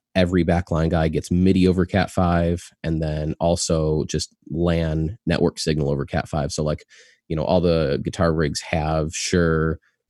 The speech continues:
wireless rack units in 'em. So Josh is able to do,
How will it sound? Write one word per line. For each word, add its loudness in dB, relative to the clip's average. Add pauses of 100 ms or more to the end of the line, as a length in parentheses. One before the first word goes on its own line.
(120)
wireless 2
rack 0
units 0
in 0
'em. 0
So -2
Josh -2
is -2
able -2
to -2
do, -2